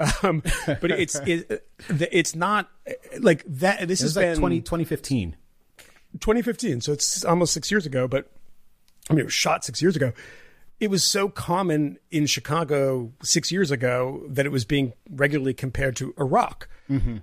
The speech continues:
Speaker 1: right? I mean, this is just normal now in Chicago, and nobody can fix it,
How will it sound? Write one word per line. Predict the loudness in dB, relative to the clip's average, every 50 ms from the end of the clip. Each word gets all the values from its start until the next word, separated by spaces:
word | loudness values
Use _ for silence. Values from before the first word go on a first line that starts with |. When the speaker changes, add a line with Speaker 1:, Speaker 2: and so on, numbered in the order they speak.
| -10 -8 -4
Speaker 1:
right? | 0 4 4 4 2 2 -4 -2
I | 0
mean, | 0 2 2 0 -2 -4 -6
this | -4 0 0 2
is | 2 2
just | 0 0 -2 -4 -10
normal | -10 -6 -2 -2 0 0 2 2 2 2 2 0 -4 -4 -2
now | -2 -2 -2 -2 -4 -8 -8 -6
in | -6
Chicago, | -6 -6 -6 -6 -4 -4 -4 -4 -6 -6 -4
and | -2 0 4
nobody | 4 6 6 4 2
can | 0 -4 -6
fix | -6 -4 -4 -4 -2 -2
it, | -2 -4 -6